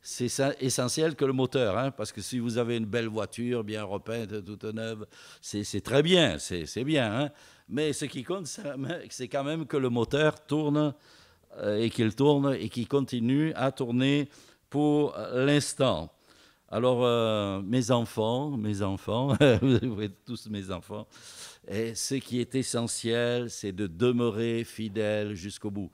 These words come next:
Car c'est celui qui persévérera jusqu'au bout qui sera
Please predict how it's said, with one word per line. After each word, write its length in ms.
Car 240
c'est 160
celui 420
qui 200
persévérera 1080
jusqu'au 460
bout 420
qui 140
sera 680